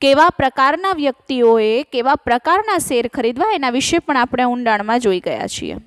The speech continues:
Last લેક્ચરની અંદર આપણે equity share અને preference share વચ્ચેનો તફાવત જોયો હતો. મોટાભાગે બે પ્રકારના શેર જે છે એ equity અને preference તરીકે ઓળખવામાં આવતા હોય છે,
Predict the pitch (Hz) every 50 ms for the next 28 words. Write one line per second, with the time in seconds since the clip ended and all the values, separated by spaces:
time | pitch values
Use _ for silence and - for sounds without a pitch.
0 | _ _ _ _ _ _ _ _ _ _ - - - - - - - - - -
1 | 226 254 - - - 285 277 - - 302 285 277 277 269 277 285 330 381 339 262
2 | - 247 247 233 - 277 285 277 294 302 294 - 370 381 381 359 294 277 - 240
3 | 254 - - 349 370 381 311 - 339 294 285 277 269 - - - 285 277 285 277
4 | - - - 240 202 185 185 - - 190 - 190 170 139 123 - - - - _
5 | _ _ _ _ _ _ _ _ _ _ _ - - - - - _ - 262 262
6 | - 370 359 359 359 349 330 381 311 285 302 311 - 311 302 - 302 302 294 302
7 | 302 294 - - 277 254 247 262 233 262 254 254 - - 320 240 - - _ _
8 | _ _ _ _ _ - - 233 254 269 262 - 233 - - 277 311 302 - 311
9 | 294 277 269 254 - 220 240 - 277 285 311 - - - 247 240 240 - 240 220
10 | 220 247 - 302 277 233 240 247 233 226 233 240 - 349 302 233 180 190 - -
11 | 254